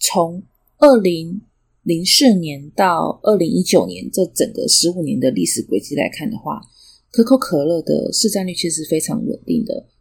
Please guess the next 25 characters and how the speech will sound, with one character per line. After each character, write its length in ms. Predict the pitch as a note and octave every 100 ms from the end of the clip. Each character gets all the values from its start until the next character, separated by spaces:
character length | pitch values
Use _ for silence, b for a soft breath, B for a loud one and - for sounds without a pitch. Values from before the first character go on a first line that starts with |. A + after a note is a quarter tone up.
| _
它 140 | G#3+ A3+
一 40 |
直 120 | A3+
都 100 | A3
保 200 | A3 D3+
持 120 | -
在 220 | C#3+ E3+ D#3+
四 180 | - F#3
十 180 | - -
二 180 | D#3+ -
到 200 | D3 C3
四 120 | - E3+
十 120 | C#3
三 220 | - C3+
点 160 | - -
八 160 | A#2+
percent 380 | A#2+ - - C#3
之 120 | C#3
间 220 | B2+ C3+ C3+
徘 340 | - - -
徊。 120 | - - _ B B
也 100 | D3
就 140 | G3+
是 120 | G#3 A3
说， 420 | - F3 F#3